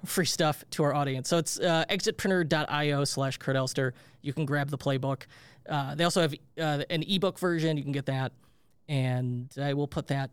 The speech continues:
in the show notes as well, 'cause of the chances of you consistently spelling exitpreneur. Here's the, all right, you write enter, entrepreneur, which I always screw that one up. Let autocorrect fix it for you.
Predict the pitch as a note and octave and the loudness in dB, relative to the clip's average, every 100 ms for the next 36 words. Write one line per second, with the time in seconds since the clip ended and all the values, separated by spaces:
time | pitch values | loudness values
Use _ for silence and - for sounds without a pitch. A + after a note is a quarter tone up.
0 | - D#3 C#3 D3 - F3+ E3 E3 F3 F3+ | -2 0 2 0 2 2 4 2 2 0
1 | G3 G#3+ C#3+ - - C#3 C3 C3 - C3 | 2 0 -2 -10 -2 -2 0 -2 -2 -2
2 | C#3 C3+ C3+ C#3 - - B2+ C3 - C#3+ | -2 -2 -2 -2 -4 -6 -4 -4 -4 -4
3 | C3 B2+ C3 - C#3+ B2+ - D3+ D#3 D#3 | -2 -2 -2 -4 -4 -4 -2 0 0 -2
4 | - _ _ _ - A#3+ B3+ F#3 D#3+ D#3 | -12 _ _ _ 0 2 2 2 0 0
5 | E3 F#3 - _ - G3 A3+ - F#3 A3 | 0 0 -2 _ -4 -2 -2 -2 0 0
6 | - A#3 G3 D3+ - - E3+ F3+ F3+ G3 | 0 0 2 0 -2 -4 0 2 4 4
7 | G3 - D#3+ D3+ C#3+ B2 - _ _ - | 2 2 2 0 -4 -10 -14 _ _ -4
8 | E3+ G#3 G#3 A3+ B3 - A#3+ - - A#3 | 0 2 2 2 2 2 0 0 -2 -2
9 | - - G3+ F3+ D#3 C#3 B2+ | -4 -2 2 2 2 -2 -6